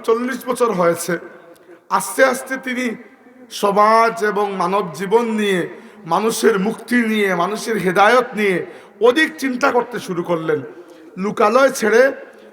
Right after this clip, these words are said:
মক্কা শরীফের শহরের একটু বাইরেই একটা বিশাল লম্বা পাহাড় আছে, জাবালে নূর বলা হয় এখন ওই পাহাড়কে।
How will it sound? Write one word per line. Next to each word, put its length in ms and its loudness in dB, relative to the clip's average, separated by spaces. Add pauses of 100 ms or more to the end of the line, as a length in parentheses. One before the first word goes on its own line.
(140)
মক্কা 320 -6
শরীফের 480 -2
শহরের 460 2
একটু 260 -4
বাইরেই 500 0 (600)
একটা 420 0 (340)
বিশাল 380 0 (140)
লম্বা 280 0
পাহাড় 380 4
আছে, 360 -4 (420)
জাবালে 420 0
নূর 360 0 (180)
বলা 160 2
হয় 240 0
এখন 220 -4
ওই 160 -4
পাহাড়কে। 440 0